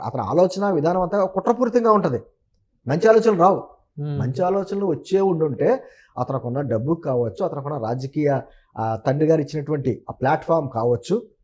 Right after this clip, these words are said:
Speaker 1: అతనుకున్న వయసు కావచ్చు, ఏదైనా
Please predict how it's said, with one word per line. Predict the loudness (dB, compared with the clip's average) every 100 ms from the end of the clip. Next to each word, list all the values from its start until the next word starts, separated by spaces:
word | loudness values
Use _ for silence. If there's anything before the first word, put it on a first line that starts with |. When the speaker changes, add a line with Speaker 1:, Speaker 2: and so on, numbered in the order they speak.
| _ -20 -20 -10
Speaker 1:
అతనుకున్న | -6 -4 -2 2
వయసు | 4 4 4
కావచ్చు, | 2 4 2 0 -8 -8 _ _ _ -4
ఏదైనా | 4 4 4